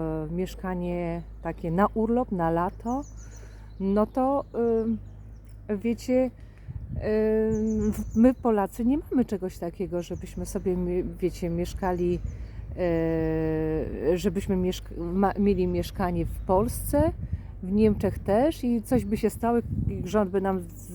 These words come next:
zapłacił za to mieszkanie, już ja to widzę, czy on by nam zapłacił, więc my Polacy musimy o wszystko sami dbać, a tutaj Turcy nie dość, że wykorzystują niemiecki system,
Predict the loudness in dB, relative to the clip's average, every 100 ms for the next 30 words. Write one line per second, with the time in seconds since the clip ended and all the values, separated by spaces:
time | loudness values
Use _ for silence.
0 | -10 0 2 2 2 0 0 0 0 0
1 | 0 0 2 4 2 0 -6 0 0 2
2 | 2 2 0 0 -2 -2 -2 -2 -4 -8
3 | -8 -4 -4 -4 -4 -4 -6 -8 -8 -8
4 | -6 -6 -6 -10 -20 -20 -4 -2 0 0
5 | 0 0 -2 -2 0 -2 0 -2 -2 -4
6 | 0 0 0 -6 -4 -4 -2 2 2 2
7 | 2 2 0 -4 -20 -18 -10 -6 0 2
8 | 2 0 -2 -2 -2 -2 -2 -4 -2 0
9 | 2 2 2 2 0 0 0 0 -2 -2
10 | 0 -2 -6 -6 4 6 8 6 0 -6
11 | -2 -2 -2 0 -2